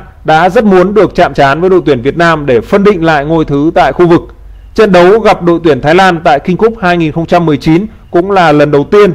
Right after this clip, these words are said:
huấn luyện viên Park Hang-seo chạm trán với người Thái trong một cuộc so tài ở cấp độ đội tuyển quốc gia. Thái Lan đã có những chuẩn bị rất kỹ lưỡng về nhân sự cho King Cup hai nghìn không trăm mười chín.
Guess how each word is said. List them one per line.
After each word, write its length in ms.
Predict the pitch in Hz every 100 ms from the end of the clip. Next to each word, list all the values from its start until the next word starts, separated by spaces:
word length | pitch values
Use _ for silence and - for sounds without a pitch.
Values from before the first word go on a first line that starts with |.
| 131
huấn 120 | 160
luyện 120 | 196
viên 260 | 170 170 151
Park 160 | 190
Hang-seo 400 | 175 160 - 160
chạm 240 | 151 185 139
trán 300 | 147 131 143
với 100 | 175
người 160 | 175
Thái 340 | 139 135 131 160
trong 360 | 180 156 147 135 - -
một 180 | 143 131
cuộc 200 | - 139
so 160 | - 170
tài 300 | 165 147 120
ở 120 | 110
cấp 160 | 113 190
độ 200 | 196 123
đội 140 | 135 135
tuyển 140 | -
quốc 120 | 117 165
gia. 240 | 180 156 - - - - - -
Thái 120 | - 202
Lan 220 | 214 190
đã 80 | 190
có 280 | 185 160
những 160 | 180 196
chuẩn 200 | 196 127
bị 200 | 143 131
rất 220 | 143 233
kỹ 100 | 233
lưỡng 320 | 226 220 226
về 160 | 202 151
nhân 180 | 151 165
sự 280 | - 185 107
cho 180 | 151 143
King 160 | 139 151
Cup 220 | 208 185
hai 100 | 170
nghìn 140 | 151
không 140 | 135 147
trăm 180 | 156
mười 100 | 135
chín. 260 | 123 156 185